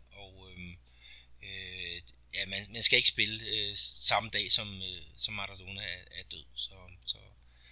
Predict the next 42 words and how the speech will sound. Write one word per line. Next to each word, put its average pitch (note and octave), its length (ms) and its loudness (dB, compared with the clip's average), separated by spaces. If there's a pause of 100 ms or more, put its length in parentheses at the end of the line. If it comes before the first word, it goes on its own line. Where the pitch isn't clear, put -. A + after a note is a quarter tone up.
(160)
så - 140 -4
det E3 140 4
var F#3 100 4
fint C#3 200 2
nok, A#2+ 160 -2
men C3+ 180 2
vi C3+ 80 12
havde C#3+ 200 2
jo B2+ 140 -2
en A#2 80 -4
masse D#3 260 8
andre, D#3+ 260 2 (120)
øh, B2+ 180 2
brasilianske A#2+ 560 6
hold A#2+ 200 -4
i, A2 240 0 (400)
i A#2 80 -2
aktion. C3+ 440 6
Altså, A2 280 4
der A2 80 0
er A2+ 140 4
jo G#2+ 220 -8 (340)
seksten C#3 420 6
hold C3 200 2
tilbage, A2+ 420 4
ikke? C#3+ 140 2
Og G#2 60 0
hele A#2+ 220 -4
seks - 360 6
af B2 80 -8
dem, A2 180 -8
det B2 120 -8
er C#3 40 -4
jo, A#2 220 -8
det G2+ 80 -10
er C3 40 -10
jo C3 100 -14
brasilianske, G#2 720 0
og, F2 160 -14 (640)
og, G2 380 -12
øh, F#2 160 -6 (100)
det, F2 460 -6